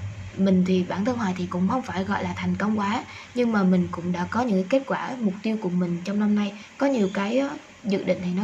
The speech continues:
cũng trì, trì trệ lại, nhưng cũng có nhiều cái nó cũng đạt kết quả mà hơn cái kỳ vọng của mình. Mình cũng cảm thấy là, ừ,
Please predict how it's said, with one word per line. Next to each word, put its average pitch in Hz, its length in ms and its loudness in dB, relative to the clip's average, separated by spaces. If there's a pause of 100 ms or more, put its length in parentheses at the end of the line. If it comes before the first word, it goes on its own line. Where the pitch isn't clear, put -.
cũng 190 220 -2 (140)
trì, 185 220 2 (140)
trì 180 200 4
trệ - 80 -4
lại, 185 380 -4 (280)
nhưng 240 100 -2
cũng 196 140 0
có 226 120 0
nhiều 254 200 0
cái 214 180 -2
nó 226 160 -4
cũng - 220 -4
đạt 185 180 -2
kết - 80 -2 (100)
quả 175 120 -4
mà 208 160 0
hơn 214 400 0
cái 254 100 -2
kỳ 202 140 2
vọng 175 220 -4
của 180 60 -2
mình. 185 320 4 (480)
Mình 196 220 4
cũng 180 180 -2
cảm 175 180 -4
thấy 254 240 4
là, 185 240 2 (760)
ừ, 180 60 -4